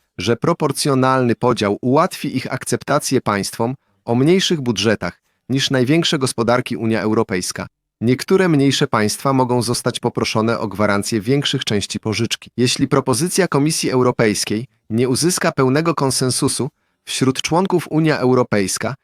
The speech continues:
jak zauważa Politico, kwoty przypadające na poszczególne kraje mogą wzrosnąć.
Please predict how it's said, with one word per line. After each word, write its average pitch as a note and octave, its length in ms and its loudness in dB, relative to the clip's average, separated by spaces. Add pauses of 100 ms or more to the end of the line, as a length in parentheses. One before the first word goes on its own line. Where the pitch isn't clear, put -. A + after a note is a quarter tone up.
(240)
jak A2+ 200 2
zauważa A#2+ 500 2
Politico, A2 540 -2 (300)
kwoty F3 360 0
przypadające B2 680 2
na C#3+ 100 2
poszczególne C3 580 0
kraje A2+ 380 2
mogą C#3 300 2
wzrosnąć. B2 640 0